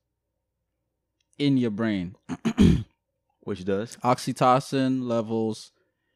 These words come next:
Speaker 1: lead to the lessening of anger, loneliness, and isolation.
Speaker 2: Oh, I can see that. Yeah,
Speaker 1: This
Speaker 2: I
Speaker 1: is
Speaker 2: can see
Speaker 1: why
Speaker 2: that.
Speaker 1: when people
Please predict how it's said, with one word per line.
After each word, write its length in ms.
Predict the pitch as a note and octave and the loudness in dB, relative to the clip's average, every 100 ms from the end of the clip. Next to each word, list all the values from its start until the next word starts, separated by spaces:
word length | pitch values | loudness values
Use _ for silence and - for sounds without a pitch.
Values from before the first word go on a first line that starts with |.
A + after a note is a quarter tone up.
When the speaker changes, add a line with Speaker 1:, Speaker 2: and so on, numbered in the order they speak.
| _ _ | _ _
Speaker 1:
lead 400 | - A#2+ B2 A#2+ | -4 0 2 0
to 220 | - B2+ G#2+ | -2 -6 -4
the 140 | G#2+ | -4
lessening 640 | A2+ A#2+ - B2+ A#2+ A2+ | -2 -2 -2 -2 -2 -2
of 760 | - G#2+ G#2+ G#2 G2 F#2 - _ _ _ - | -4 -4 -2 -2 -4 -8 -20 _ _ _ -8
anger, 520 | B2+ C3 B2+ B2+ B2+ | -4 -2 -2 -2 -4
loneliness, 720 | A2+ A#2 A#2+ A#2 A2+ A2 - - | -4 -2 0 0 -2 -4 -8 -8
and 140 | A2 | -6
isolation. 720 | G#2+ G#2 G2 G2 F#2+ F2+ F#2 _ - | -6 -8 -8 -10 -10 -14 -18 _ -6
Speaker 2:
Oh, 120 | A3+ | -2
I 60 | F#3 | 0
can 120 | C3+ | 0
see 160 | - G2 | 2 2
that. 240 | F#2+ - _ | 2 0 _
Yeah, 320 | G3+ F#3 F#2 G2 | 0 2 2 0
Speaker 1:
This 140 | D3 | 0
Speaker 2:
I 60 | D#3+ | 0
Speaker 1:
is 40 | |
Speaker 2:
can 20 | C#3+ | 4
see 60 | |
Speaker 1:
why 100 | C#3+ | 6
Speaker 2:
that. 60 | C3+ | 6
Speaker 1:
when 120 | C3 | 2
people 540 | C#3 D3 D#3 D3 C#3+ | 0 -2 0 -2 -2